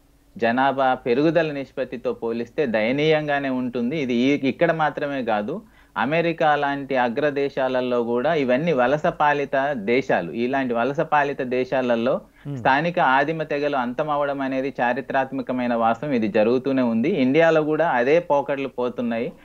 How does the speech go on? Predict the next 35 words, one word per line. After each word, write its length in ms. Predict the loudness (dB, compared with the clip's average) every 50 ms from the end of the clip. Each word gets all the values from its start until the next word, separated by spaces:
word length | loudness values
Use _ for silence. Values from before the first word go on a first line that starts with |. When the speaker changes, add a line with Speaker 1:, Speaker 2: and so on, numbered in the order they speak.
| -8 -2 0
Speaker 1:
ఆదివాసీ 520 | 0 2 2 2 0 0 0 0 -2 -6
జనాభా 640 | -2 -2 -2 0 0 0 0 0 0 -2 -2 -2 -6 -10 _ _ _ _ _ _ _ _ _ _ _ _ _ -2
తగ్గుతూ 400 | -2 0 0 0 0 2 2 2
ఉంది 400 | 2 0 0 -2 -2 -2 -2 0
అనేక 340 | -2 -2 0 -2 -2 -2 -2
రకాల 680 | -2 -2 -2 0 0 0 2 2 2 2 0 0 -2 -6 -4
కారణాలతోటి, 720 | 0 2 2 2 2 2 2 0 0 0 0 -2 -2 0 -2
అభివృద్ధి 440 | -2 -4 -4 -6 -6 -6 -4 -4 -4
ముసుగులో 480 | -2 -4 -4 -6 -4 -2 0 0 2
గానీ, 340 | 2 2 0 0 0 -2 0
అనారోగ్యం 640 | 0 2 4 4 4 4 4 2 0 -2 -6 -6
కారణంగా 560 | -6 -4 -4 -4 -4 -4 -4 -6 -4 -4 -4 -4
గానీ, 360 | -2 -2 -2 -2 -2 0 0
Speaker 2:
రైట్. 220 | 2 2 0 0 -6 -8 -2 0
Speaker 1:
అలాగే 320 | 2 2 2 2 2 0
Speaker 2:
రైట్ 120 | 0 0 0
Speaker 1:
బలవంతపు 560 | 0 2 4 4 4 6 6 6 6 4 4
Speaker 2:
నెహ్రూ 260 | 4 2 2 2 4
గారు, 160 | 4 4 4
Speaker 1:
కుటుంబ 60 | 4
Speaker 2:
ఒక్క 120 | 2 2 2
నిమిషం 240 | 0 0 0 2 4
Speaker 1:
నియంత్రణ 40 |
Speaker 2:
లైన్లో 220 | 6 6 6 6 4
ఉండండి. 440 | 2 2 2 2 2 2 2 0 0
Speaker 1:
ఆపరేషన్లు 120 | -2 -2
Speaker 2:
ఇక 320 | 0 0 0 -2 0 -2
ఇదే 120 | 2 4 4
అంశం 280 | 4 4 0 -4 -4
మీద 120 | -4 -4 -2
మనతో 260 | -4 -4 -4 -2 -2
పాటు 160 | 0 -2 -2
స్పందించేందుకు 600 | -2 -6 -8 -8 -6 -6 -4 -4 -6 -4 -4 -4
మాణిక్యరావు 420 | -4 -4 -4 -2 -2 0 0 0 0
గారు 300 | 0 -2 -2 -4 -6